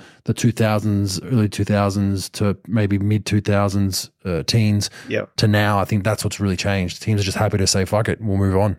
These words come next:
Speaker 2: Yeah, it just, I, I think the timelines have moved up now. And I think, again, with all these two-way contracts and guys sort of going in and out, I mean, you, you looked at it with G G Jackson, second round pick, signed his four-year deal. He's looking like a guy who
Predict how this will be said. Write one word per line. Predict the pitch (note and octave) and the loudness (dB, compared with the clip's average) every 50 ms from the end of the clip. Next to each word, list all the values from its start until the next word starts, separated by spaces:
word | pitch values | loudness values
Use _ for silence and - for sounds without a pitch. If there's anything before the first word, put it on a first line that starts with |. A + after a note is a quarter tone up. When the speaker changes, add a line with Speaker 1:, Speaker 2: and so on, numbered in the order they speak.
| _ _ | _ _
Speaker 2:
Yeah, | C#3+ C#3+ C3+ B2+ A2+ | 2 2 4 4 2
it | A2 A2 | 2 0
just, | G#2 C3 B2 - - - _ _ _ _ _ _ _ _ _ _ _ _ _ - | 0 0 -2 -2 -4 -10 _ _ _ _ _ _ _ _ _ _ _ _ _ -4
I, | B2 C3 - - | -4 -2 0 0
I | C#3 | 0
think | A#2+ D3 C3 G2+ | 0 -2 -4 -4
the | - A2+ | -6 -6
timelines | - - C3 C3 C3 B2 B2+ B2+ B2+ C3 B2 G#2+ | -6 -4 -2 0 0 2 2 2 2 2 2 0
have | A#2+ A2+ | 0 0
moved | A#2+ B2 A2+ G2+ B2 | 2 0 2 2 0
up | A#2 B2+ - | 0 2 0
now. | C3 B2 B2 B2 B2 B2+ B2 - | 0 2 4 4 4 2 0 -2
And | A2 A2 A2+ | -4 -2 -2
I | A2+ | -2
think, | G2+ - A#2+ A2+ F#2+ - - | -2 -2 -4 -4 -4 -6 -8
again, | - G#2+ G2 - A#2+ A#2+ A#2 A2 | -8 -8 -4 -2 -2 0 0 0
with | G#2 A2 G2 - | -2 -2 -2 0
all | A2+ A2+ A2+ | 0 2 2
these | A2 A#2+ A#2 G#2 - | 2 0 -2 -2 -4
two-way | - - - C3 A#2+ B2 A#2+ A#2 A#2 A#2+ A#2 - - _ | -6 -4 -2 -2 0 0 0 2 0 0 -2 -4 -8 _
contracts | - - A#2+ B2 B2 A2+ - B2+ A#2+ A#2 A2+ A2 - - - _ - _ _ _ _ _ | -6 -2 0 0 0 0 0 0 0 0 0 -2 -4 -10 -20 _ -20 _ _ _ _ _
and | - A#2 A2 G#2 | -6 -4 -2 0
guys | A2 A#2 A#2 A#2+ A#2 A2+ G#2 - | 2 2 2 4 2 0 0 -2
sort | - C3 A2+ | -2 -2 -2
of | A2 F#2+ | 0 0
going | G#2 B2 A#2 A2+ A2 A2+ | 0 0 2 2 2 2
in | A2+ A2+ A2+ | 2 2 2
and | A2 G#2+ G#2+ | 2 2 2
out, | A2 A#2 A#2 A#2+ A#2 - - | 2 4 4 2 2 0 -4
I | - A2 | -8 -6
mean, | G#2+ A2 G#2+ | -2 -2 -2
you, | G#2+ G#2+ G#2 - - A2+ - | -2 -2 -4 -6 -8 -10 -10
you | - A2+ | -8 -6
looked | A2+ A#2+ A#2 - | -6 -4 -2 0
at | A#2+ A#2 | 0 0
it | A2+ G#2 | 0 0
with | A2 G2 | -2 -4
G | - A#2 A2+ | -4 -4 -4
G | G2+ A#2 A2 | -4 -4 -6
Jackson, | G2 - A#2 A2+ A#2 A2+ - - B2+ G#2+ | -4 -2 0 0 0 0 -2 -2 -4 -4
second | - - A#2+ - - G#2+ | -2 -4 -6 -4 -4 -4
round | A2 A2 A2 G2 | -2 -2 -2 -2
pick, | - A#2+ A#2 G#2+ - _ - - _ _ _ | -2 -2 -2 -2 -4 _ -18 -20 _ _ _
signed | - - A#2+ G#2+ A2+ G2+ | -8 -4 -2 0 0 2
his | A2 A#2 A#2 | 2 2 0
four-year | - - B2+ A#2 A2+ A2 G#2+ A2 G#2+ G2 | 0 -2 0 0 2 2 2 2 0 2
deal. | A2 A2 A2 A2 G#2+ | 2 2 2 2 2
He's | G2+ G2+ B2 B2+ A2+ | 2 2 2 2 2
looking | G#2+ A2+ G#2+ - G#2 G#2+ | 0 -2 -2 -2 -2 -2
like | G#2+ G#2+ G2+ | -2 -2 -2
a | G#2+ | -2
guy | G2+ A2 A2 G#2+ G#2+ G#2 | -2 0 2 2 2 2
who | G2+ G#2+ G#2+ G#2+ | 0 0 -2 -4